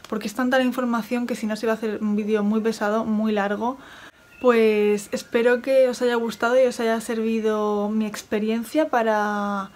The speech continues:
para mejorar vuestra situación o, o como conocimiento por si queréis probar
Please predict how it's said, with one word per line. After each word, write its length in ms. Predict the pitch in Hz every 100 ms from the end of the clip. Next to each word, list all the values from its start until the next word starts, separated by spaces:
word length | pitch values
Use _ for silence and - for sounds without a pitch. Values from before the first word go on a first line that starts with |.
| - - -
para 160 | - 220
mejorar 400 | 214 - 214 214
vuestra 260 | 220 220 220
situación 500 | 214 202 190 247 262
o, 120 | 233 -
o 180 | 214
como 460 | 208 208 202 202 202
conocimiento 720 | 214 214 208 208 214 226 262
por 120 | 262
si 520 | 240 226 214 208 214 208
queréis 380 | 208 202 208 -
probar 580 | 240 220 214 214 214